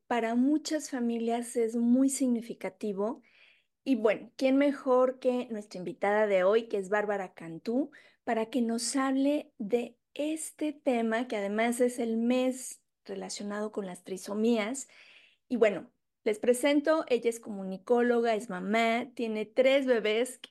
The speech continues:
no siempre van a ser nuestros bebés, tiene tres bebés aquí en la tierra, maternando en este plano, y dos bebés estrellas.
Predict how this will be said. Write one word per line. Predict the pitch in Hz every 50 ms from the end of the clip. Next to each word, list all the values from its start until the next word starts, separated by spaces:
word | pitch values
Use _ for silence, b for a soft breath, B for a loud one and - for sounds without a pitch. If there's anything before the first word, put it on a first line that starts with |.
| _ _
no | - 175
siempre | 196 - 233 247 233 269
van | 262 254 254
a | 262
ser | 247 262 254
nuestros | 247 254 254 254 247 214 190
bebés, | 190 190 185 185 196 226 277 294 - _
tiene | - 285 277 - -
tres | - - 220 233 247 240 226
bebés | 226 214 202 202 202 208 208 - - _
aquí | 208 208 _ - - 196 196 196 - - _
en | 196 196 196
la | - -
tierra, | - _ - 220 233 233 220 233 233
maternando | 220 185 180 - 190 180 190 196 202 208 208 208 208 208 202 208 - _ -
en | 240 240 208
este | 226 240 240 - 226
plano, | - - 247 247 247 254 269 311 427 b b b b b b b b b b _ _ -
y | 262 262 220
dos | 202 277 262 262 262 247
bebés | 226 240 226 220 208 208 -
estrellas. | 214 208 - - - 220 226 226 226 226 233 226 247 302 320